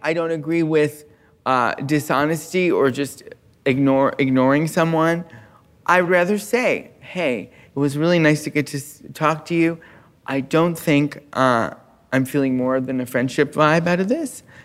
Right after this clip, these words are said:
Thank you very much. I'm glad I got to meet you." Uh, men don't say that, though. Um, I will become, uh, you know, an aggressive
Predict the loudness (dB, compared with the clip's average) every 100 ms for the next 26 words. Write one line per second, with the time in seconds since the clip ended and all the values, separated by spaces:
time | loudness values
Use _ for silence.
0 | _ -2 -2 0 2 2 4 2 0 -4
1 | -10 -20 -20 _ -2 2 4 4 0 -2
2 | 0 0 0 -6 -14 -18 _ _ -20 -20
3 | -6 0 2 0 -6 -18 -2 2 4 2
4 | 0 0 2 0 -2 -8 -12 -14 -20 _
5 | _ -20 _ _ -2 -2 -2 -4 -8 -12
6 | -20 _ -2 0 0 2 4 4 2 0
7 | -2 -2 -8 -12 -6 -4 -4 -6 -4 -2
8 | -2 -2 -2 0 -2 0 0 0 -4 -6
9 | -12